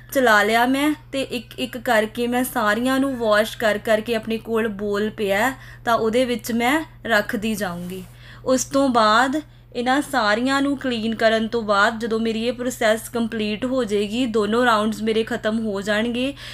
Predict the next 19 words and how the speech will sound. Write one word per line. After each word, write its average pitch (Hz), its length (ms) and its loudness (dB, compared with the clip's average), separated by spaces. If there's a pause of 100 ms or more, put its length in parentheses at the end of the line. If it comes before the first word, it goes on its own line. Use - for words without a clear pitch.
(140)
ਫਿਰ 247 180 0
ਮੈਂ 233 140 2
ਇਹਨਾਂ 247 180 4
ਨੂੰ 269 240 2
ਡਰਾਈ 220 380 2
ਹੋਣ 233 300 -2
ਲਈ 226 160 -2
ਰੱਖਾਂਗੀ। 233 640 -4 (380)
ਡਰਾਈ 226 400 4
ਹੋਣ 247 340 0
ਲਈ 262 220 2
ਰੱਖ, 220 200 2 (220)
ਡਰਾਈ 220 360 2
ਹੋਣ 247 280 0
ਲਈ 247 100 -2
ਜਦੋਂ 240 220 -2
ਆਪਾਂ 240 260 0
ਰੱਖਣਾ 226 420 -2
ਹੈ, 277 60 -2